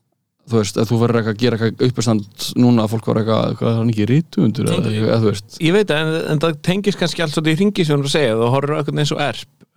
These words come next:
Speaker 2: eh, þú veist, að vera constantly, þú veist, gosin,
Speaker 1: Mhm.
Speaker 2: einhvern veginn, að vera að funny man og, og hérna, maður fá Dóra D N A inn í vikuna,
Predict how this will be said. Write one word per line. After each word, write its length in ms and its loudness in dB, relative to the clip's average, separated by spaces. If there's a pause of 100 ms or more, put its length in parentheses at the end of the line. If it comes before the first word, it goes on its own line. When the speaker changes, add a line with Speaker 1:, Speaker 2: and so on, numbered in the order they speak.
Speaker 2:
eh, 160 0 (560)
þú 100 -4
veist, 220 -6
að 160 -2
vera 180 0 (200)
constantly, 720 0 (340)
þú 180 0
veist, 240 -4
gosin, 560 -2
Speaker 1:
Mhm. 140 -2
Speaker 2:
einhvern 240 4
veginn, 240 2
að 80 2
vera 240 2 (400)
að 80 -4
funny 320 0
man 340 0
og, 180 2 (120)
og 100 2
hérna, 300 0
maður 160 -4
fá 80 2
Dóra 280 0
D 120 2
N 80 -2
A 80 -2
inn 80 -2
í 80 4
vikuna, 380 0